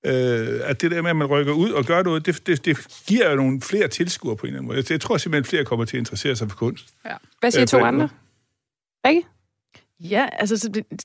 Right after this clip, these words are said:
Speaker 4: det, det tror jeg, altså, mit, mit eget sådan helt konkrete eksempel, da jeg var med Poesiens Bus i Viborg, og vi holdt ned på torvet midt i byen, så var der to fyre, som helt sikkert pjekket fra skole, og,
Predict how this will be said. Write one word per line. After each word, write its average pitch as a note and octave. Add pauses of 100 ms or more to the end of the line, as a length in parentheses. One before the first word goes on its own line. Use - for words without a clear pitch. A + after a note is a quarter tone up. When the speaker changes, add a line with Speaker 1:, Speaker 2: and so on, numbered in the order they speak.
(200)
Speaker 4:
det, G#3+
det C4
tror D4+
jeg, D4+
altså, G3
mit, G3
mit G3
eget C4+
sådan C4+
helt A#3+
konkrete A3
eksempel, F3+
da -
jeg E3
var E3+
med F#3+
Poesiens G3+
Bus A3+
i F#3+
Viborg, G#3+
og D#3+
vi E3
holdt F3+
ned G3
på -
torvet G3
midt F3+
i F#3+
byen, G3
så F#3+
var E3+
der F3+
to G#3+
fyre, G3+
som D3 (260)
helt A3+
sikkert -
pjekket -
fra -
skole, C#3+ (480)
og, E3